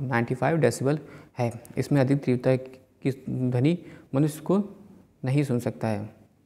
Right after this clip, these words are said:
प्रबलता ध्वनि एवं तीव्रता में संबंध, प्रबलता डायरेक्टली proportional to log I, जहाँ पर I ध्वनि की तीव्रता है।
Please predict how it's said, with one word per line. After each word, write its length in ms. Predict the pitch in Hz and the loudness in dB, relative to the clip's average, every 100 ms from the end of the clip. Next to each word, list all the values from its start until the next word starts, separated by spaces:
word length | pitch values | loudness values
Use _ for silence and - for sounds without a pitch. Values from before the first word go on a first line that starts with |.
| _ _ _ _ _ _ _ _ _ _ _ _ _ _ _ _ _ _ _ _ _ _ _ _ _ _ _ _ _ _ _ _ _ _ _ _ _ _ _ _ - | _ _ _ _ _ _ _ _ _ _ _ _ _ _ _ _ _ _ _ _ _ _ _ _ _ _ _ _ _ _ _ _ _ _ _ _ _ _ _ _ -2
प्रबलता 420 | 151 156 156 190 | 0 2 2 0
ध्वनि 360 | 143 139 165 - | 2 2 0 0
एवं 180 | 135 156 | 0 2
तीव्रता 320 | 135 131 131 | 2 2 2
में 140 | 156 | 0
संबंध, 460 | 156 117 113 107 117 - - - - - | 2 0 2 0 -4 -12 -20 -20 -10 0
प्रबलता 320 | 123 117 156 | 2 2 2
डायरेक्टली 320 | 151 113 131 | 0 0 0
proportional 400 | 127 117 123 127 | -2 -2 -2 0
to 180 | 170 139 | 2 2
log 160 | 120 - - - - 117 | 0 -2 -10 -20 -12 -6
I, 140 | 123 180 - - - | -6 -6 -12 -20 -4
जहाँ 180 | 123 135 | -2 -2
पर 200 | 131 190 202 - - _ _ _ _ - | -2 -6 -6 -16 -20 _ _ _ _ -2
I 200 | 131 180 160 | -2 -2 -4
ध्वनि 280 | 143 131 | 0 0
की 120 | 135 190 | 2 0
तीव्रता 360 | 185 117 113 | 2 0 0
है। 160 | 117 | -2